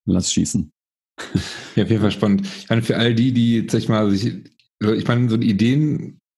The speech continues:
Speaker 2: zu generieren ist natürlich nicht einfach. Du musst schon so ein richtiges Mindset haben dafür, wie man bei sowas vorgeht, definitiv, ne? Ähm, und für
Speaker 1: Mhm.
Speaker 2: all die, sag ich mal, die Inspiration brauchen, die sollten auf jeden Fall sich dein Profil anschauen, sag ich mal, weil
Speaker 1: <laughs>
Speaker 2: du gibst ja schon gute Tipps, wie du, wie man Ideen,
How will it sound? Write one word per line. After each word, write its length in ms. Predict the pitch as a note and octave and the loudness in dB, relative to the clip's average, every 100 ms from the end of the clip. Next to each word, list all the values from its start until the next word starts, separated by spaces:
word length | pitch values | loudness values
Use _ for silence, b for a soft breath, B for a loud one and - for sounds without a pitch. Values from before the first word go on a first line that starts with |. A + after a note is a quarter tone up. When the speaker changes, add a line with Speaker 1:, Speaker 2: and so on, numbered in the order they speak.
| - | -10
Speaker 2:
zu 400 | - B2+ B2+ A2+ | 0 2 2 0
generieren 440 | B2+ A#2+ G#2+ A#2 | 0 0 2 0
ist 120 | A#2 G#2+ | 0 -2
natürlich 320 | - G#2+ G2 | 0 0 0
nicht 180 | G2 - | -4 0
einfach. 400 | G#2+ A#2 B2 - | 0 2 0 0
Du 80 | A2 | 2
musst 140 | A2 A2 | 2 0
schon 160 | G#2+ | -2
so 100 | G2 | 0
ein 120 | A2 G2+ | 0 2
richtiges 500 | A2 A2 G#2+ - - | 2 0 0 -2 0
Mindset 500 | F#2+ A2+ A#2 A#2 A2 | 2 2 0 -2 0
haben 160 | G2+ | 0
dafür, 460 | G#2 G2+ G#2+ G2+ F#2+ | 0 0 0 0 0
wie 80 | G#2 | 2
man 220 | G#2 G#2 | 2 0
bei 180 | F#2 F#2+ | 0 0
sowas 240 | F#2+ F#2 | 2 0
vorgeht, 440 | - G#2+ A#2 C3 B2+ | 0 2 2 0 -2
definitiv, 580 | B2 B2 A#2 C3+ C3+ - | -2 -2 0 -2 -4 -6
ne? 240 | - G#2+ A#2+ B B B B B B | -2 -2 -2 B B B B B B
Ähm, 380 | - G#2 G#2 G#2 - | -2 2 2 -2 -4
und 100 | G#2+ | -2
für 120 | F#2+ | 2
Speaker 1:
Mhm. 40 | - | 2
Speaker 2:
all 120 | G#2+ | 2
die, 240 | A#2 A#2+ | 2 2
sag 140 | A2 A2 | 2 0
ich 100 | - | 2
mal, 140 | A2+ | 0
die 160 | G#2+ A2 | 2 2
Inspiration 840 | G#2+ A2 - G#2+ G2 F#2+ A2+ G#2 | 2 -2 0 0 0 0 0 0
brauchen, 320 | F#2+ F#2+ G2 | 0 0 0
die 60 | A2+ | 0
sollten 320 | F#2+ G2 G2 | 2 0 0
auf 140 | F2+ - | -2 0
jeden 240 | F#2+ G2 | 0 0
Fall 300 | G2 F#2+ F#2 | 0 0 0
sich 140 | F#2 | -2
dein 160 | - F2+ | -2 -2
Profil 380 | - F2 G#2+ G2 | -4 -4 -2 -2
anschauen, 520 | G2 G#2 - F2 F2+ | -2 -2 -2 -4 -6
sag 200 | - - - | -10 -10 -6
ich 80 | |
mal, 160 | - F#2 | -2 0
weil 280 | F2+ F#2 - | 2 0 -2
Speaker 1:
<laughs> 240 | G2 - | -6 -4
Speaker 2:
du 260 | G#2+ A2+ G2+ | 0 0 2
gibst 220 | A#2+ B2 | 0 0
ja 80 | A2+ | -2
schon 340 | - G#2+ G#2 | 0 2 2
gute 460 | G#2 A#2+ A#2+ A2 G#2 | 0 0 2 2 0
Tipps, 460 | - A#2+ - - | 0 -2 -4 -4
wie 100 | A2 | -2
du, 400 | A2 A2 G#2+ G2 - | 2 2 2 0 0
wie 80 | G#2+ | 0
man 120 | G#2+ | 2
Ideen, 560 | G2+ F2 G2+ G#2 G2+ | 0 0 2 2 0